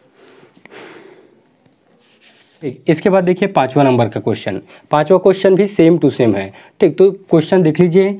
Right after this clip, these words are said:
बहुपद एफ़ एक्स को एक्स स्क्वायर माइनस सोलह से भाग दिया जाता है तो शेषफल मिलता है फ़ाइव एक्स प्लस थ्री। ठीक, जब इसी बहुपद को एक्स plus फे-, फ़ोर से भाग दिया जाए तो शेषफल क्या होगा?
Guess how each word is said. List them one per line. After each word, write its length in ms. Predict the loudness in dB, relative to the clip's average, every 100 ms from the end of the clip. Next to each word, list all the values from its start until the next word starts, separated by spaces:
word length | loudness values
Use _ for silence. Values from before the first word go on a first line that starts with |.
| -12 -2
बहुपद 400 | 0 0 -2 -2
एफ़ 180 | -2 -2
एक्स 160 | -4 -2
को 140 | -2 -2
एक्स 240 | -2 0
स्क्वायर 300 | -2 0 0
माइनस 360 | 2 2 2 2
सोलह 220 | 2 2
से 120 | 2
भाग 200 | 0 0 2
दिया 180 | 2
जाता 260 | 2 2 0
है 100 | -2
तो 160 | 0 0
शेषफल 420 | 2 0 0 2
मिलता 260 | 2 2 0
है 100 | -2
फ़ाइव 240 | -4 -2
एक्स 160 | -4 -4
प्लस 320 | -2 0 -2
थ्री। 240 | -2 -2 -2 -10 -20 -8 -2
ठीक, 200 | -2 -4 -4 0
जब 200 | 0 0 0
इसी 280 | 0 2 4
बहुपद 420 | 2 2 -2 0
को 100 | -2
एक्स 300 | -2 -4 -4
plus 300 | -2 -2 -4 -8
फे-, 200 | -2 -2 -4 -8
फ़ोर 220 | 0 0
से 120 | 2
भाग 200 | 0 0
दिया 200 | 0 0
जाए 240 | 0 -2 -6 -18 -4 0
तो 120 | 2
शेषफल 400 | 2 0 -2 -4
क्या 160 | 0 0
होगा? 320 | 0 -2